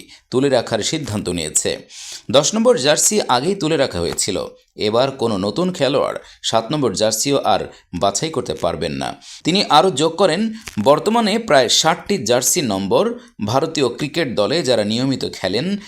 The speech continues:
এবং যারা দৌড়ে রয়েছেন তাদের জন্য বরাদ্দ রয়েছে। যদিও কোনো ক্রিকেটার বছর খানেকও দলের বাইরে থাকেন, তাও তার জার্সি নম্বর অন্য কাউকে দেয়া হয় না। ফলে নতুন যারা অভিষেক ঘটাচ্ছেন তাদের কাছে তিরিশটি নম্বর থেকে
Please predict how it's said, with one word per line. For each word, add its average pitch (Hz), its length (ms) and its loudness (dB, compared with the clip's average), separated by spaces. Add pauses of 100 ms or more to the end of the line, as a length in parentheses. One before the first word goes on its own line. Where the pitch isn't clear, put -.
(140)
এবং 147 400 0
যারা 120 200 4
দৌড়ে 120 340 2
রয়েছেন 104 500 -2
তাদের 120 340 0
জন্য 165 220 -2
বরাদ্দ 117 400 0
রয়েছে। 78 420 -4 (460)
যদিও 135 480 0 (220)
কোনো 151 180 2
ক্রিকেটার 180 480 0
বছর 127 300 0
খানেকও 135 440 -2
দলের 104 280 0
বাইরে 98 280 0
থাকেন, 131 440 -4 (280)
তাও 131 180 2
তার 143 240 -2
জার্সি 98 320 -2
নম্বর 104 500 -2 (180)
অন্য 160 300 0
কাউকে 143 320 -2
দেয়া 82 220 -2
হয় 85 180 -2
না। 78 280 -6 (200)
ফলে 113 200 0
নতুন 110 400 -2
যারা 127 180 2
অভিষেক 127 460 -2
ঘটাচ্ছেন 104 600 -4 (280)
তাদের 101 320 0
কাছে 156 480 -2 (280)
তিরিশটি 165 420 -2
নম্বর 120 360 0
থেকে 95 460 -6